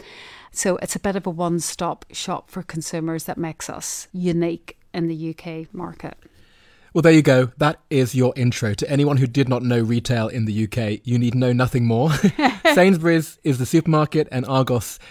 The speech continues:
Speaker 2: it's more general goods, everything.
Speaker 1: It's general mer-, yeah, we call it general merchandise because it, it's basically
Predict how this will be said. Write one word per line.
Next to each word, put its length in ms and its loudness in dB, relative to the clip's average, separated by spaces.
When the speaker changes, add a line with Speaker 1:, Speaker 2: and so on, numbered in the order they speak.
Speaker 2:
it's 240 -6
more 240 2
general 420 2
goods, 500 -2
everything. 340 2
Speaker 1:
It's 60 0
general 280 6
mer-, 100 0
yeah, 140 0
we 140 -2
call 260 0
it 80 -6
general 360 0
merchandise 520 -4
because 340 -8
it, 140 -10
it's 160 -8
basically 600 -4